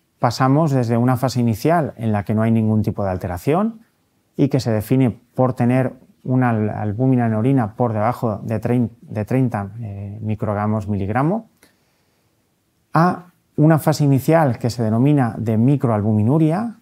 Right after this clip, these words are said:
cuando está entre treinta y doscientos noventa y nueve, y se considera ya macroalbuminuria, es decir, una fase más a-, evolucionada, cuando la cifra de albúmina en orina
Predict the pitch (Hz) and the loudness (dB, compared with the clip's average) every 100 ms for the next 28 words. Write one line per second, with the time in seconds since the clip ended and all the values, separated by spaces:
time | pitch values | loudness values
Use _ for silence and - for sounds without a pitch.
0 | _ 143 131 120 113 - 143 139 147 143 | _ 0 2 0 -2 -2 -2 0 0 0
1 | 127 110 131 151 143 117 104 - 123 104 | 0 -2 0 2 0 -2 -8 -4 -2 -2
2 | 101 123 123 107 113 127 147 165 180 185 | -2 -2 0 0 0 0 0 2 2 0
3 | 214 214 _ _ _ _ _ _ 185 175 | -2 -6 _ _ _ _ _ _ 0 2
4 | 135 135 - 131 135 139 147 - - 131 | 0 0 0 0 2 2 0 -4 -4 0
5 | 147 147 110 107 110 113 139 165 196 190 | 0 2 0 0 0 2 2 2 2 0
6 | 139 131 120 113 131 120 117 117 120 107 | -2 -2 0 -2 -2 -2 -2 -2 -2 -4
7 | 107 131 104 107 107 143 147 160 190 190 | -4 -8 -4 -2 -2 0 0 0 -2 -8
8 | _ _ - 160 175 151 131 147 151 143 | _ _ 0 2 4 2 0 0 2 2
9 | 135 131 151 143 147 156 147 151 - | 2 2 2 2 2 2 2 0 -4